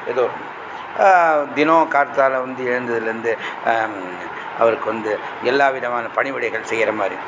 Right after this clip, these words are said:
அவருக்கு ஸ்நானம் பண்ணி வைக்கிறது, வஸ்திரம் கொடுக்கறது, அதுக்கப்புறம் ஸ்தா-, பூ-, இது பண்றது, அவருக்கு வந்து, ஆ, பூஜை பண்றாப்புலே பண்றாரு. ஆ, அப்படி ஆயிடுச்சு. ஒரு நாள் இப்படியே ஓ-, ஓடின்னு இருக்கு.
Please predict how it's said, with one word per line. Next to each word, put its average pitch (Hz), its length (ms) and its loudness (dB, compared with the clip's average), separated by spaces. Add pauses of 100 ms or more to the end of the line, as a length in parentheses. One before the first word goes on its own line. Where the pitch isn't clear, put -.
(200)
அவருக்கு 107 280 -2
ஸ்நானம் 113 300 0
பண்ணி 107 160 -8
வைக்கிறது, 101 520 -2 (220)
வஸ்திரம் 113 280 0
கொடுக்கறது, 104 460 -2
அதுக்கப்புறம் 110 460 2 (340)
ஸ்தா-, 117 460 2 (500)
பூ-, 143 240 6 (220)
இது 151 140 2
பண்றது, 131 260 2
அவருக்கு 131 340 2
வந்து, 147 320 2 (300)
ஆ, 165 100 6 (360)
பூஜை 170 180 4
பண்றாப்புலே 156 440 4
பண்றாரு. 156 360 0 (1080)
ஆ, 165 400 6 (200)
அப்படி 165 360 2
ஆயிடுச்சு. 104 360 -4 (640)
ஒரு 170 220 6
நாள் 151 260 2 (300)
இப்படியே 202 300 6
ஓ-, 185 180 4
ஓடின்னு 160 340 -2
இருக்கு. 113 280 -6